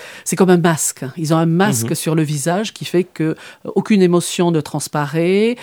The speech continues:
Speaker 1: euh, on ne sait pas ce qui les habite, on ne sait pas quelles sont leurs, leurs impressions, leurs réflexions, leurs sentiments.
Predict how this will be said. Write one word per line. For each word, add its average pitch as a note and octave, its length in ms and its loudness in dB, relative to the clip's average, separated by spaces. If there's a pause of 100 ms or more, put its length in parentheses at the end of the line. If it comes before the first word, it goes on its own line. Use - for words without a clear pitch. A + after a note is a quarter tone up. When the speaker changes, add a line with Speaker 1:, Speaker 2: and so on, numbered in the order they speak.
(280)
Speaker 1:
euh, C#3+ 760 -6
on E3 100 2
ne E3 60 2
sait E3+ 140 0
pas F#3 120 0
ce - 80 -4
qui F3 100 -4
les D3 200 -2
habite, D#3+ 320 -2
on D#3+ 60 -2
ne C3+ 40 -4
sait D3+ 140 -6
pas D#3 160 -2
quelles C#3+ 160 -8
sont D3 200 -6
leurs, C3+ 440 -8
leurs D3 240 -6
impressions, D3 500 -4
leurs D#3+ 160 -4
réflexions, E3 640 -8
leurs - 160 -8
sentiments. D3 540 -6